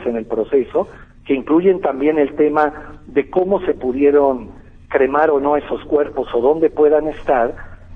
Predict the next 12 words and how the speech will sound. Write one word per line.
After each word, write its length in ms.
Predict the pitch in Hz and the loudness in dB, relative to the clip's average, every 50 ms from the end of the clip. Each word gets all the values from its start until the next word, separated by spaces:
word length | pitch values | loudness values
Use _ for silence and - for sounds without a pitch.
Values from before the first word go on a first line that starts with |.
| - - | -20 -6
este, 640 | - 143 139 135 - - - 151 151 147 156 - - | -4 -2 -2 -2 -4 -10 -2 0 0 0 0 -4 -4
que, 460 | - 262 262 233 202 208 247 - - - - - - - - - - - - - - | 0 2 4 4 4 4 2 -2 -8 -10 -12 -12 -14 -14 -16 -16 -16 -16 -16 -10 -2
este, 580 | - 156 151 - - - - - 151 147 160 - - | 0 0 0 0 -4 -6 -2 2 2 2 2 0 -2
hay 300 | - 208 233 262 247 240 - | 0 0 0 0 0 -2 -4
responsabilidades 1300 | - - 185 185 - 190 180 170 160 - - 170 151 160 160 151 160 165 180 208 214 214 214 196 - | 0 0 0 -2 0 -2 -2 -2 0 -2 -2 -2 0 0 0 2 2 2 2 4 4 4 2 2 0
que 100 | - 208 | -2 -4
hay 80 | 214 202 | -2 -2
que 120 | - 196 | -4 -4
preguntar 480 | - 165 156 143 139 139 - 175 185 196 | -2 -2 0 0 -2 -2 0 0 2 2
a 80 | 185 | 2
la 80 | 170 147 | 2 2
autoridad 640 | 139 135 - - 127 123 135 147 165 175 185 196 | 0 0 -2 -2 -2 -2 0 2 2 2 2 2